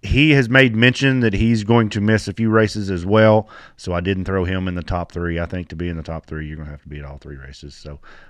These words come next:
I've got Brandon, Daniel, or Brandon, Jay, and Daniel. Uh,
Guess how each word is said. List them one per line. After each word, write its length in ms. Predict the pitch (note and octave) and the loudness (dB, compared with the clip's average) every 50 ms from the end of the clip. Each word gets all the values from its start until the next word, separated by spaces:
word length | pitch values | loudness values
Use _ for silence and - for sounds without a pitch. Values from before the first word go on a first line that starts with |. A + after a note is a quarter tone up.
| _ - | _ -14
I've 160 | F#2+ F#2 G2+ | -12 -8 -4
got 240 | G#2 G#2 E2+ C#2+ F2 | -4 -4 -4 -4 -6
Brandon, 560 | E2+ F#2+ F#2+ F#2 F#2 F#2 F#2 F#2 F2+ F2 D#2+ _ _ _ _ _ _ _ - | -4 -2 -2 -2 -2 -2 -4 -4 -6 -6 -10 _ _ _ _ _ _ _ -14
Daniel, 580 | D#2 D#2+ D#2 D#2+ D#2+ D#2+ D#2+ D#2+ D#2+ D#2+ D#2 - _ _ - | -12 -10 -10 -8 -10 -10 -10 -10 -10 -10 -12 -14 _ _ -14
or 300 | F2+ E2+ E2 E2+ F2 F#2 | -12 -10 -8 -6 -6 -6
Brandon, 460 | D#2+ E2 G2+ G2+ G#2 G2+ G2+ F#2+ D#2+ | -4 -4 -4 -2 -2 -4 -4 -6 -6
Jay, 240 | D2+ E2+ D#2+ D#2 D#2+ | -8 -8 -8 -8 -8
and 80 | D2+ D2 | -10 -12
Daniel. 340 | D2+ D2+ D2 D2 D2+ - _ _ _ _ _ _ _ _ - | -12 -12 -12 -12 -14 -16 _ _ _ _ _ _ _ _ -10
Uh, 760 | E2 D#2+ D#2 D#2+ D#2+ E2 E2+ E2+ E2 E2+ E2+ E2+ E2+ E2+ E2+ | -8 -6 -4 -4 -4 -4 -4 -4 -4 -4 -4 -4 -6 -6 -8